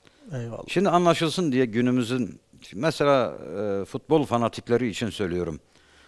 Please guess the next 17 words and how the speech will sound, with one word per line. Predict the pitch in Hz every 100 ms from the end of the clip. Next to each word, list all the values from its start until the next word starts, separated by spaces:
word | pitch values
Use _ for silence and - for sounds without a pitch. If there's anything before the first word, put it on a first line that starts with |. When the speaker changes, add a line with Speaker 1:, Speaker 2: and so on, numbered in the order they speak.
| _
Speaker 2:
Tuttuğunuz | 131 - 131 131 123
takım | 117 - 120 95
gol | 90 113
atar. | 110 - 117 90 _ _ _ _
O | -
esnada | 147 131 143 139
siz | - 208
bile | 143 120
farkında | 120 110 127
olmadan | 127 123 120 113
bazı, | 120 104 98 - _ _ -
e, | 92
önceden | 101 101 147 131 127 120
niyetlenmediğiniz | 110 117 - 131 113 110 120 107
hareketler | - 110 120 110 127
yapıverirsiniz | 101 107 131 117 131 147 175 247 233
ya. | 113